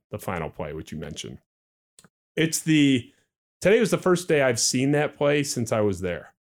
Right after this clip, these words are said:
Uh, I've avoided it. If it comes on, I've looked away, I've averted my eyes, but I had to ask you about it 'cause you're the first one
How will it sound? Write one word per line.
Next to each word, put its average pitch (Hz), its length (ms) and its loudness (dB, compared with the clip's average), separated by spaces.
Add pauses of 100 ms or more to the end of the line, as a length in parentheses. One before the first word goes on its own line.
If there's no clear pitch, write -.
(160)
Uh, 101 280 -2
I've 117 160 -2
avoided 127 500 4
it. 139 320 2
If 113 160 -4
it 113 160 0
comes 117 260 -2
on, 117 220 0
I've 104 200 0
looked 107 260 -4
away, 101 240 4
I've 98 80 2
averted 98 340 2
my 101 200 0
eyes, 98 120 -2
but 101 120 -2
I 101 80 0
had 143 200 2
to 110 80 2
ask 98 320 -2
you 92 80 -4
about 85 260 -4
it 85 140 -6 (480)
'cause 117 80 -4
you're 147 100 2
the 135 60 0
first 165 300 0
one 139 500 0